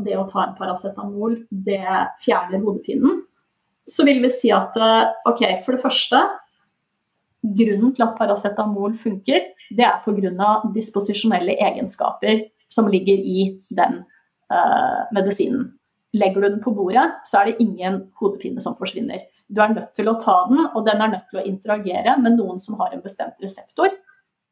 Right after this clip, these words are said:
Og hvis ikke du har den reseptoren, så vil den ikke funke for deg. Så det er biologiske mekanismer, eh, som det kommer an på. Og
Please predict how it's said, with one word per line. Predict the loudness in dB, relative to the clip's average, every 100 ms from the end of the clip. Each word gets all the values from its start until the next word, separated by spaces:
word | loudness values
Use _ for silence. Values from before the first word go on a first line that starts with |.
| _ _ _ _ _ _
Og | 2
hvis | 2 0
ikke | -4 0
du | 2
har | 4 2
den | -2
reseptoren, | -4 -6 -4 -2 2
så | 4
vil | 4 2
den | -4
ikke | -4 -2
funke | -2 -4 -2
for | 0
deg. | 2 0 -4
Så | 2
det | 4 4
er | 2 2 0
biologiske | 0 0 0 -4 -6 -4 -6
mekanismer, | -4 -4 -2 -2 0 0 -2 _ _ -4
eh, | 0 2 2 0 0 -4 -6 -8 -10 -16 -20 -20 _ _ -16
som | -2 0
det | 2
kommer | 2 0
an | 0 -2
på. | -8 -8 -10 _ _ _ _ _ _ _ 2
Og | 4 4